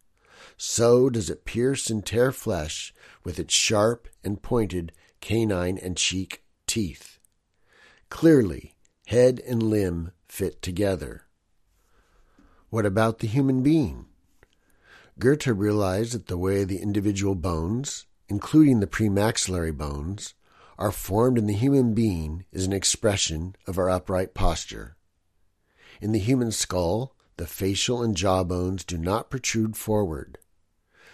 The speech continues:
Developmentally, this fact is expressed in the rapid closing of the upper jaw bones that grow over the premaxillary bones. Developmentally,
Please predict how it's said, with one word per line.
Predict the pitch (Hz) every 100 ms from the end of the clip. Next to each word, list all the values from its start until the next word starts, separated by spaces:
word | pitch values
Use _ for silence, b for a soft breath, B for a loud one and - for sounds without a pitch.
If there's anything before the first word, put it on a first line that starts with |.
| b -
Developmentally, | 95 107 117 101 113 139 104 78 90 120 -
this | 98
fact | - 101 98 107 -
is | 92
expressed | 98 - - 90 101 -
in | 90
the | 82
rapid | 76 95 113 139 127
closing | - 120 117 98 104 101 -
of | 85
the | 87
upper | 98 147 135
jaw | 107 101
bones | 90 78 76 73 71 - - B B B B
that | - 90
grow | 101 101 98 - _ _
over | 123 147 156 90
the | 71 -
premaxillary | - 87 78 78 - 67 65 65
bones. | 62 62 58 - - - - _ _ _ B B B B B
Developmentally, | 104 101 117 92 101 139 123 76 69 110